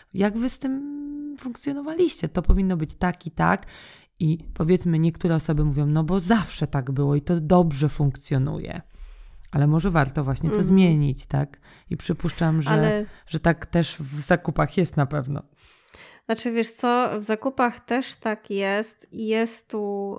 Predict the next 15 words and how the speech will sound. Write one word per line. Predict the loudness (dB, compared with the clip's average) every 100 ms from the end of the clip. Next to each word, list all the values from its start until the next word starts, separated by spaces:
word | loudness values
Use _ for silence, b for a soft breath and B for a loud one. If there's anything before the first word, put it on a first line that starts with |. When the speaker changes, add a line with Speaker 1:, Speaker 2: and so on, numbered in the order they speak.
| -12 -8
Speaker 2:
e, | -4 -2 -2 -2 -4 -8 _ _ _ _ _ _ _ _ -20 B B B B B B _
jakby | -14 -8 -8
to | -8
powiedzieć, | -6 -6 -2 -4 -2 -6 -6 -10 -12
e, | -8 -8
takie | -6 -6 -4
dosyć | -4 -4 -4 -4
duże | -4 -2 -4
wyzwanie, | -4 -4 -2 0 0 -2
no | -2
bo | -2
zobacz, | -4 -4 -6 -6 -20 B B B
przychodzi | -8 -4 -4 -4 -2
nowa | -2 -2 -4
osoba | -4 -6 -4 -4 -4 -4 -4 -4